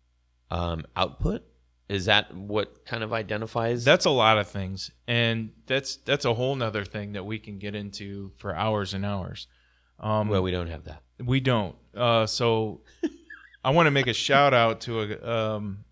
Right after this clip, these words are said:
Speaker 2: a pickup maker named John Gundry, and he owns Throwback Pickups.
Speaker 1: Okay.
Speaker 2: He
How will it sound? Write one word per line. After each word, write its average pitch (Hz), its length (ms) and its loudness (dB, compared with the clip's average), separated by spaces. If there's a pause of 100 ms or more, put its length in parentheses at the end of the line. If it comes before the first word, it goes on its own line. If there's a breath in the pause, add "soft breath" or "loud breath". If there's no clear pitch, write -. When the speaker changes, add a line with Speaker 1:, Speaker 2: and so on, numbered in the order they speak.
Speaker 2:
a 123 80 -8
pickup 131 380 4
maker 107 340 0
named 98 300 -4
John 107 360 -4
Gundry, 101 400 -8 (120)
and 110 240 -10
he 113 180 -4
owns 110 340 -4
Throwback 101 520 -8
Pickups. - 520 -14
Speaker 1:
Okay. 101 320 0 (160)
Speaker 2:
He 139 480 0